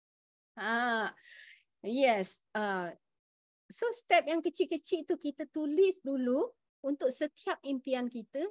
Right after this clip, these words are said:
dan kita bagi time frame. Okey, aku cari dan pilih syarikat umrah dan minta brochure. At least ada beberapa, uh, mungkin lima. Okey, so, da-, sa-,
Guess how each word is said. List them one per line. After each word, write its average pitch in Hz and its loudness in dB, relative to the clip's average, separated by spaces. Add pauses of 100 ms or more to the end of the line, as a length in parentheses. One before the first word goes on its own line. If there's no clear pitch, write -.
dan 330 0
kita 320 -4
bagi 302 -4
time 294 -4
frame. 247 -2
Okey, 214 2
aku 254 -2
cari 269 4
dan 254 0
pilih 254 0
syarikat 247 -6
umrah 247 -2
dan 240 -4
minta 254 -4
brochure. 247 -2 (440)
At 247 0
least 285 -2
ada 226 -2
beberapa, 226 2
uh, 202 -4
mungkin 233 -2
lima. 226 2 (500)
Okey, 233 -2 (120)
so, - 0 (160)
da-, 226 -2
sa-, - -6